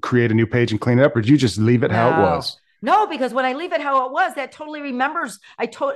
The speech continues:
Speaker 2: that's what you call mind mapping,
Speaker 1: Well, the,
Speaker 2: actually.
Speaker 1: i-, i-, yeah, and, and that brings me to what, uh, uh, we should talk about that too. But, um, uh,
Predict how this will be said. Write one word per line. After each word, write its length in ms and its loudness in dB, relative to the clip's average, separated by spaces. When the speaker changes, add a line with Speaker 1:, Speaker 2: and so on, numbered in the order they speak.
Speaker 2:
that's 200 -2
what 120 -8
you 100 -6
call 180 -4
mind 440 -6
mapping, 360 -8
Speaker 1:
Well, 180 8
the, 180 4
Speaker 2:
actually. 380 0
Speaker 1:
i-, 60 0
i-, 120 2
yeah, 500 6
and, 160 0
and 180 4
that 200 2
brings 320 4
me 140 6
to 180 -2
what, 320 2
uh, 160 -4
uh, 180 -6
we 140 0
should 200 -8
talk 220 -6
about 280 -6
that 280 -8
too. 300 -6
But, 360 -6
um, 360 -2
uh, 320 -2